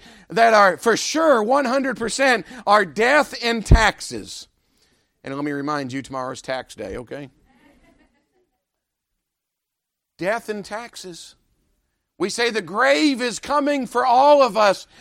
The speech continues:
but can I remind us that Christ has conquered the grave?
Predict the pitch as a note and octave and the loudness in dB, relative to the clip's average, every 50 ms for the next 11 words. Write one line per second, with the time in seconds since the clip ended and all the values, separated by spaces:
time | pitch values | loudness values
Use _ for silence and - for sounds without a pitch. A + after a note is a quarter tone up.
0 | - - - - - G#3+ A#3 G#3 - A3+ A#3 B3 B3+ B3 A#3+ A#3 A#3 G#3+ G#3 G3+ | -20 -20 -20 -8 -4 -4 -4 -4 -4 -2 0 0 0 0 0 -2 -2 -4 -4 -2
1 | A3 C4+ D#4 D#4+ D#4 C#4+ B3+ G#3+ A3 G3 F3+ D#3+ - - - - - - - _ | 0 2 2 2 2 0 0 2 4 4 4 2 0 -6 -12 -14 -16 -18 -20 _
2 | _ _ _ _ _ _ _ _ _ _ _ _ _ _ _ _ _ _ _ _ | _ _ _ _ _ _ _ _ _ _ _ _ _ _ _ _ _ _ _ _
3 | _ _ _ _ _ _ _ _ _ _ _ _ _ - E2 _ - D3+ C#3+ C#3+ | _ _ _ _ _ _ _ _ _ _ _ _ _ -20 -20 _ -12 -10 -10 -10
4 | - - - A2+ - - D3 D#3 E3+ D3+ - A#2+ G#2+ A#2 A2+ G#2+ A2+ A2 - G#2 | -12 -16 -18 -18 -14 -12 -12 -12 -12 -12 -14 -16 -16 -16 -16 -16 -16 -16 -18 -20
5 | F#2 F2+ F2 _ _ | -20 -20 _ _ _